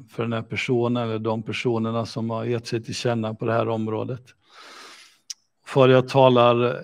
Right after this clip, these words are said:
liv där död har proklamerats ut. Jag talar ljus där mörker har försökt att greppa tag med sina klor. Och far, vi, du är fridsfursten, Jesus.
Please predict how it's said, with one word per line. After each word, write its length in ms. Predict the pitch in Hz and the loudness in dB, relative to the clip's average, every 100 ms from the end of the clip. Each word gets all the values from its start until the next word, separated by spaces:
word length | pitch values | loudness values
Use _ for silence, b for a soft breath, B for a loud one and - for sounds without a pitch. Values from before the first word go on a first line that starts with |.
| 110 | -4
liv 720 | 120 131 147 165 190 180 147 143 127 139 B - | 0 4 4 4 2 2 0 -2 -4 -14 B -14
där 300 | 135 120 120 | -4 0 0
död 460 | 113 120 139 151 | 2 2 2 0
har 100 | 135 | -6
proklamerats 920 | 127 127 131 127 127 120 117 - - - | -6 -6 -2 -2 0 0 -2 -4 -14 -12
ut. 540 | 123 135 - _ - - _ | -8 -8 -8 _ -20 -20 _
Jag 160 | 120 117 | -8 -2
talar 400 | 135 127 120 117 | 2 4 4 4
ljus 720 | 117 104 104 143 156 139 - | 2 0 4 4 4 -2 -4
där 100 | 131 | 0
mörker 600 | 127 127 110 110 - 127 | 2 4 2 -4 -4 -2
har 240 | 127 123 113 | 0 0 -2
försökt 600 | - - 139 127 127 - | -4 -2 0 0 0 -2
att 260 | 117 107 - B B | -2 -2 -6 B B
greppa 880 | 143 120 123 127 127 - 135 123 117 123 139 139 | -12 -2 2 4 2 -2 2 4 4 -2 -8 -10
tag 420 | - 131 123 135 120 | 0 4 6 4 0
med 260 | 120 113 | -2 -4
sina 540 | - - - 135 123 117 | -8 -14 -6 0 0 0
klor. 640 | - 127 143 156 135 113 _ B B B B B B _ _ - | 0 0 2 0 -2 -6 _ B B B B B B _ _ -16
Och 100 | - | 0
far, 320 | 139 131 131 | 6 8 8
vi, 420 | 131 131 131 127 - B B B B B _ | 6 6 6 2 -6 B B B B B _
du 300 | - 151 175 | 2 6 8
är 180 | 147 127 | 6 4
fridsfursten, 1400 | 120 - - 170 160 143 113 107 - - - - - 151 | 0 -10 -8 -4 0 0 0 -4 -10 -8 -8 -8 -4 -2
Jesus. 680 | 139 113 - 160 135 - - | 0 -2 -8 -14 -14 -16 -18